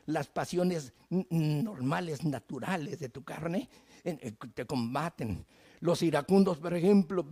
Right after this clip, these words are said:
<laughs> estallan, ¿verdad?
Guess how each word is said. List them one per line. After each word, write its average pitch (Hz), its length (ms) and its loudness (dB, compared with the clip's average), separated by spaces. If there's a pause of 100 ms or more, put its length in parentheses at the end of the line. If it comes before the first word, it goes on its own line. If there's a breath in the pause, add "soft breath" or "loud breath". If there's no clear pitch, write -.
(460)
<laughs> 240 480 6
estallan, 143 1300 0
¿verdad? 143 320 -6